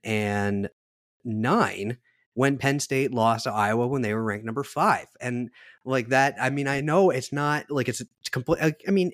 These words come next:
it, nobody's even remotely involved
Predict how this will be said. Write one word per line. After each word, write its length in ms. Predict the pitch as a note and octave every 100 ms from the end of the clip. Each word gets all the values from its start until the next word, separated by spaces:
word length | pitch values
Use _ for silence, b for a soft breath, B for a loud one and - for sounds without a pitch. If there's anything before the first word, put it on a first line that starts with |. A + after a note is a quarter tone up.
| -
it, 160 | G3 -
nobody's 540 | F#3+ G3+ A#3 A#3 A3 F#3
even 440 | E3 F3+ F3+ F3 C3
remotely 580 | D3 F3 D3+ G3 A#2 A#2+
involved 580 | A2+ A2 A2 G#2 G2